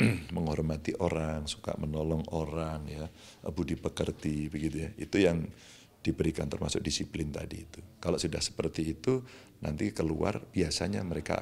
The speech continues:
akan, eh, bisa lebih bersosialisasi dengan baik. Dan kemandirian. Kemandirian itu nilai-nilai di keluarga kami yang hampir semuanya merasakan bahwa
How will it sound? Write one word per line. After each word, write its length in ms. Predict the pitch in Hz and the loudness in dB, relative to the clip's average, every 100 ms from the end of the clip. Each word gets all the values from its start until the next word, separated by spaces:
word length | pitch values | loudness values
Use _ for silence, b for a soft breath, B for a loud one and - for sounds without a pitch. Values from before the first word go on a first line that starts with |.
| - | 0
akan, 240 | 85 95 98 B B - | -2 -2 -8 B B -4
eh, 320 | 85 82 82 | -2 0 -2
bisa 320 | 82 82 82 | -2 -2 0
lebih 320 | 82 82 80 73 - B B B | 2 0 0 -2 -6 B B B
bersosialisasi 800 | - - 85 - 80 80 78 78 | -4 0 2 4 2 2 0 0
dengan 320 | - 78 71 76 | -2 -2 -4 -6
baik. 320 | 78 80 80 - b b b - - | -8 -10 -14 -18 b b b -18 -6
Dan 480 | 80 82 82 82 80 | -2 2 2 2 2
kemandirian. 720 | 98 101 92 82 82 80 78 - - - | 4 6 6 6 6 6 4 -2 -12 -8
Kemandirian 640 | 80 82 82 82 85 80 | 0 2 6 6 6 6
itu 480 | 78 - - 107 110 110 B B B | 4 -2 4 6 6 2 B B B
nilai-nilai 400 | 87 85 82 92 | 4 4 4 2
di 80 | 92 | 2
keluarga 400 | 87 82 80 80 | 2 2 2 0
kami 320 | 82 90 87 | 2 2 2
yang 80 | 80 | 0
hampir 480 | - 82 - - 78 - | 0 -2 -2 4 4 4
semuanya 720 | 110 87 82 82 82 101 123 120 B B B - - 85 | 2 2 2 2 4 4 2 -2 B B B -16 -8 -4
merasakan 880 | 87 87 87 87 85 82 85 104 | 0 2 4 6 6 4 4 4
bahwa 320 | 92 82 82 | 4 4 2